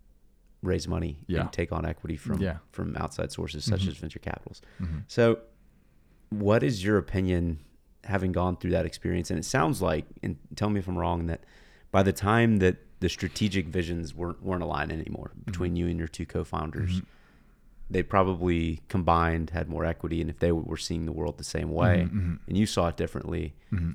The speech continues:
Speaker 1: was there even much of a, I mean, if, if it was amicable, great, but was there much of a, of a choice on your part on, "Hey, I wanna stay, I think my vision's gonna be successful,"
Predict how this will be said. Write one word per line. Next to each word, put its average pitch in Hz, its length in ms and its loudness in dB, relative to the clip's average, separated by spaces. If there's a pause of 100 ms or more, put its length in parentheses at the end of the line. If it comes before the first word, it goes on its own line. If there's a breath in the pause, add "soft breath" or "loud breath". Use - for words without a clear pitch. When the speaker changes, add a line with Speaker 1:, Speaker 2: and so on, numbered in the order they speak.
(160)
Speaker 1:
was 95 160 -2
there 101 120 4
even 104 220 4
much 90 260 2
of 85 120 0
a, 85 200 2 (360)
I 92 40 -4
mean, 85 220 -4 (560)
if, 98 200 -2 (280)
if - 120 -6
it 104 40 2
was 92 140 2
amicable, 101 680 2
great, 104 460 2
but 85 240 -4
was 90 160 -4
there 92 100 -2
much 90 220 -4
of 80 100 -8
a, 82 140 -4 (840 soft breath)
of 90 80 -2
a 90 40 -2
choice 101 420 2
on 87 120 0
your 87 140 2
part 82 380 0 (180)
on, 82 320 -4 (340)
"Hey, 90 240 4
I 90 200 4
wanna 87 200 0
stay, 82 460 0
I 80 60 -2
think - 200 -6
my 78 120 -4
vision's 78 420 -6 (340)
gonna 92 140 -2
be 78 100 -6
successful," 90 760 0